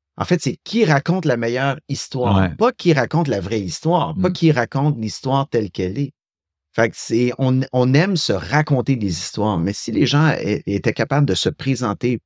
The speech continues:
Speaker 1: beaucoup plus authentiquement, puis qu'après ça, on leur disait, « Sais-tu quoi ? Je considère que j'aime ton projet,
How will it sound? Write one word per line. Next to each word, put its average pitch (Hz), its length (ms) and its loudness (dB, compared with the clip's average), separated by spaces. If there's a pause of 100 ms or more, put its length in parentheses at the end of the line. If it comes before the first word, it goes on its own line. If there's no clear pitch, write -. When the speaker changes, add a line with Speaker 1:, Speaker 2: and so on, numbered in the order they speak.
Speaker 1:
beaucoup 120 300 -4
plus 120 340 -2
authentiquement, 101 760 -4 (840)
puis 120 140 0
qu'après 131 320 0
ça, 202 120 -4
on 196 60 -2
leur 113 140 2
disait, « 120 200 0
Sais-tu - 320 -10
quoi ? 151 380 2 (760)
Je - 140 -16
considère 123 540 2
que - 80 -8 (100)
j'aime 120 400 0
ton 143 140 0
projet, 123 460 -4